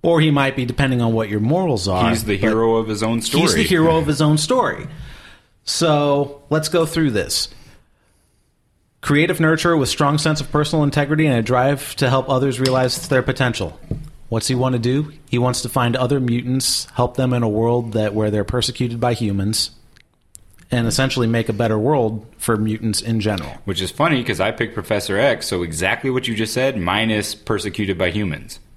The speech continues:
Speaker 2: I mean, he's helping them in that, but that's not his main drive. He's just helping them to help them. So
Speaker 1: Right.
Speaker 2: you can see they, they have very similar, you know, driving forces, these two characters. What's next?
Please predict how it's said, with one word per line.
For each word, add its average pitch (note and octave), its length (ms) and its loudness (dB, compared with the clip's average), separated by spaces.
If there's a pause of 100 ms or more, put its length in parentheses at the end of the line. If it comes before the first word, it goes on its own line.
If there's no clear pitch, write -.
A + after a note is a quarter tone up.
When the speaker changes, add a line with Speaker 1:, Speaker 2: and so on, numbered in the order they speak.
(720)
Speaker 2:
I A#2+ 80 0
mean, A2+ 100 -4
he's G2+ 160 -4
helping D3+ 380 0
them F2+ 240 -2
in F#2 240 -4
that, F2 220 0
but G2+ 100 -4
that's G#2+ 180 -2
not G2 140 0
his E2 120 -4
main F#2 220 -2
drive. F#2+ 240 0
He's F#2 160 -4
just - 220 -4
helping E2+ 340 -4
them E2 160 -4
to D2+ 80 -8
help B2+ 260 -2
them. - 240 -16
So - 140 0
Speaker 1:
Right. E2+ 180 -2 (280)
Speaker 2:
you G#2 140 -2
can G2 160 -2
see D#3+ 340 0
they, G#2 340 -2 (1120)
they G#2 160 0
have G2+ 180 -2
very G#2 280 0
similar, G2 600 -2
you F2 200 -2
know, E2+ 400 -2 (140)
driving F#2 520 0
forces, E2+ 580 -4
these D2 200 -8
two D2+ 140 -8
characters. - 460 -10
What's F#2+ 220 -4
next? - 440 -6